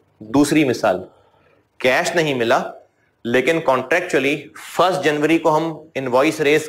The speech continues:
कर सकते हैं, वो हमें मिलने ही मिलने हैं पैसे, हमारे किसी काम पे dependent नहीं है वो। पैसे मिल गए? नहीं, Contractually मिलने हैं, करो invoice raise, कर दी, Receivable बन गया,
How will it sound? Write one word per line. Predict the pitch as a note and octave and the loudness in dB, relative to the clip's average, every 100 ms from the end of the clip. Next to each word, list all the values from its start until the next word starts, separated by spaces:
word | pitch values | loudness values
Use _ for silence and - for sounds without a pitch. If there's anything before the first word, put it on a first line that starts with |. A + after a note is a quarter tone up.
| - | -2
कर | D#3+ | -2
सकते | C#3 - A2 | -2 -4 -4
हैं, | A2 | 0
वो | D#3+ | 0
हमें | D#3+ F3 | 2 0
मिलने | D#3+ D#3 E3 | 2 2 2
ही | F3+ | 2
मिलने | E3 C3+ A#2+ | 2 0 0
हैं | A2 | -2
पैसे, | G#2+ G2 A2 | -4 -8 -4
हमारे | A#2+ C3 D#3+ | 0 2 0
किसी | D#3+ F3 | -2 -6
काम | F3 D3 D#3 | 0 0 0
पे | D#3+ D#3+ | 0 0
dependent | C#3 C#3 C#3+ E3 F3+ D3 | 0 0 0 0 0 0
नहीं | D#3 C3+ | -2 -2
है | G#2 | -4
वो। | F#2+ F#2+ _ _ _ _ _ - - _ _ _ - | -8 -10 _ _ _ _ _ -20 -20 _ _ _ -2
पैसे | C#3 F3 | 0 2
मिल | E3 | 2
गए? | F#3+ G3+ - - _ _ _ _ _ _ | 2 0 -4 -18 _ _ _ _ _ _
नहीं, | C3 C3 G2+ D3 | -2 0 -2 -2
Contractually | C#3 D3 D#3 D#3+ - A3 | 0 0 -2 0 0 2
मिलने | F#3 D#3 D#3+ F3+ | 2 2 2 2
हैं, | G#3 | 2
करो | G#3+ A3 G#3+ | 2 2 2
invoice | F3 D3 C#3 | 2 0 -2
raise, | A#2+ A2 - - | -6 -6 -8 -2
कर | C#3 | -2
दी, | C#3 C#3 B2+ _ _ _ - | 0 -4 -6 _ _ _ -6
Receivable | C3+ D3+ D3 D#3 D#3 | -2 2 2 2 0
बन | B2 A2+ | -2 -4
गया, | G#2 | -8